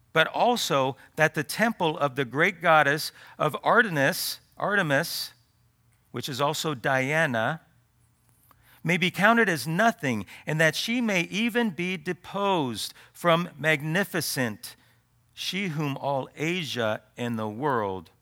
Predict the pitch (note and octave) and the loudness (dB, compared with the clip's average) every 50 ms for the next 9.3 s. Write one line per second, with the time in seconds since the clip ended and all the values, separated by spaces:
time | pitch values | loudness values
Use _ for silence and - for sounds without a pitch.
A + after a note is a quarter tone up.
0 | _ _ _ _ _ _ _ _ _ - G#2+ G#2+ A2+ A#2+ A#2+ A2+ - - - F#2+ | _ _ _ _ _ _ _ _ _ -14 -12 -6 -4 -2 -2 -2 -4 -8 -8 -10
1 | E2+ - _ _ _ _ _ _ _ _ _ _ _ _ _ _ _ _ _ _ | -12 -14 _ _ _ _ _ _ _ _ _ _ _ _ _ _ _ _ _ _
2 | _ _ _ _ _ _ _ _ _ _ _ _ _ _ _ _ _ _ _ _ | _ _ _ _ _ _ _ _ _ _ _ _ _ _ _ _ _ _ _ _
3 | _ _ _ _ _ _ _ _ _ _ _ _ _ _ _ _ _ _ _ _ | _ _ _ _ _ _ _ _ _ _ _ _ _ _ _ _ _ _ _ _
4 | _ _ _ _ _ _ _ _ _ _ _ _ _ _ _ _ _ _ _ _ | _ _ _ _ _ _ _ _ _ _ _ _ _ _ _ _ _ _ _ _
5 | _ _ _ _ _ _ _ _ _ _ _ _ - - - A2+ A2 A2 B2 A2+ | _ _ _ _ _ _ _ _ _ _ _ _ -20 -16 -8 -8 -6 -4 -4 -6
6 | A2 A2 A2 G#2 G2+ - - - A2+ A2 A#2 A2+ A2+ A2+ A2+ A2 G#2+ G2 - _ | -4 -4 -4 -4 -6 -10 -12 -8 -4 -2 0 0 0 0 -2 -4 -8 -10 -14 _
7 | _ _ _ _ _ _ _ _ _ _ _ _ _ _ - A2+ A#2 A2 G#2 - | _ _ _ _ _ _ _ _ _ _ _ _ _ _ -6 -4 -2 -2 -4 -6
8 | - - B2 B2 B2 - - - A#2 A2 F#2+ A2 G#2+ G#2+ G2 F2+ G2+ A#2 C3+ C3 | -6 -4 -4 -4 -4 -4 -6 -6 -6 -6 -6 -6 -8 -8 -8 -8 -6 -6 -4 -4
9 | B2 A2 F#2+ E2 D2 | -4 -4 -6 -8 -12